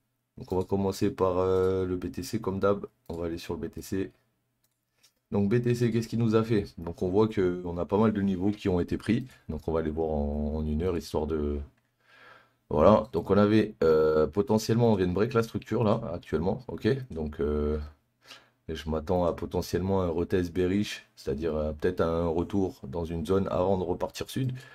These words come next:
Donc ce qui serait intéressant de voir aujourd'hui, c'est, ben, déjà tous les niveaux qu'on vient de passer, ils sont plus intéressants. Ok, là on avait ce high qui peut être intéressant aussi, là on vient de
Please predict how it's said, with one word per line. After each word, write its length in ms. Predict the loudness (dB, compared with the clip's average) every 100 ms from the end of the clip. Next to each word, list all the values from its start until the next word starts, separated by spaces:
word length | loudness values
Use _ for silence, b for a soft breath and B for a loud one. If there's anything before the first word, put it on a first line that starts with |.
| B B B B 0
Donc 200 | 0 0
ce 60 |
qui 100 | -12
serait 140 | -4 0
intéressant 440 | 2 2 2 2
de 40 | 4
voir 160 | 6
aujourd'hui, 400 | 6 6 2 0
c'est, 400 | -4 -2 -4 -4 -6
ben, 360 | -4 -2 -2
déjà 280 | -4 -4 -4
tous 120 | -4
les 80 | -4
niveaux 280 | -4 -4 -6
qu'on 160 | -6 -6
vient 100 | -4
de 60 |
passer, 320 | -6 -8 -4
ils 60 | -6
sont 320 | -4 -2 0
plus 160 | -2 -2
intéressants. 560 | -4 -4 -4 -4 -2 -2
Ok, 320 | -4 -4 -2 -2 -6 B B B B -8
là 200 | 2 4
on 140 | 4
avait 200 | 2 2
ce 160 | 0 0 2
high 100 | 2
qui 100 | -4
peut 140 | -8 -8
être 120 | -4
intéressant 520 | -4 -2 -4 -4 -8
aussi, 360 | -10 -8 -6 -4
là 100 | -6
on 20 |
vient 160 | -8
de 40 | -10